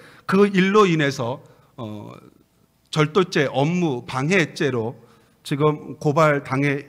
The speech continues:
있는 상태입니다. 임원들뿐만 아니고 선거관리위원장까지 아홉 명을 모두 다 고발했습니다. 어, 저희들은 이걸 철저히 준비해서, 어, 잘 대응하도록 할 것입니다.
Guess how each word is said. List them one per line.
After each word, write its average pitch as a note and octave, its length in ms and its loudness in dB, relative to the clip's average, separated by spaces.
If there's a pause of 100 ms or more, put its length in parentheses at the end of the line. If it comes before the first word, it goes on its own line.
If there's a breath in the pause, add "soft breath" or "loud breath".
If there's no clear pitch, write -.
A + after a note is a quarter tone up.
(160)
있는 C#3+ 280 4
상태입니다. D3+ 680 0 (680 soft breath)
임원들뿐만 G#3 680 4
아니고 E3 380 4
선거관리위원장까지 F3 1400 4
아홉 E3 340 4
명을 D3 280 0
모두 D#3 320 -2
다 B2+ 380 0
고발했습니다. C#3 1300 0 (500 soft breath)
어, C3 160 -8
저희들은 E3+ 640 2
이걸 D#3+ 300 -2
철저히 G3 400 -2
준비해서, D3 880 -2 (320)
어, C3 80 -10
잘 D#3 360 6
대응하도록 D3 680 2
할 E3+ 120 0
것입니다. A2+ 520 -4